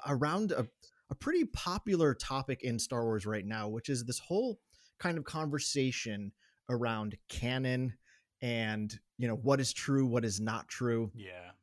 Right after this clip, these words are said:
Speaker 1: And I think this is, like, a fun conversation to have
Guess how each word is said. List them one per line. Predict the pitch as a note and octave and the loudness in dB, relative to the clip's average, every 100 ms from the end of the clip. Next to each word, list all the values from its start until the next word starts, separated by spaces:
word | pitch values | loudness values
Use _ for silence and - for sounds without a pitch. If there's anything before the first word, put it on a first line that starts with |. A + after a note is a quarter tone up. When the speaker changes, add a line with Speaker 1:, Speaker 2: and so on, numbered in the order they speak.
| _ - | _ 0
Speaker 1:
And | E3 | 4
I | F3 | 6
think | A3 G#3+ | 4 2
this | G3+ G3 | 2 2
is, | G#3 | 2
like, | F#3+ E3+ | 2 2
a | C3+ | 2
fun | - E3+ | 0 0
conversation | D#3+ D3+ C3+ D3 C3+ | 2 0 0 -2 -2
to | A#2+ | -2
have | A#2+ A2 | -2 -2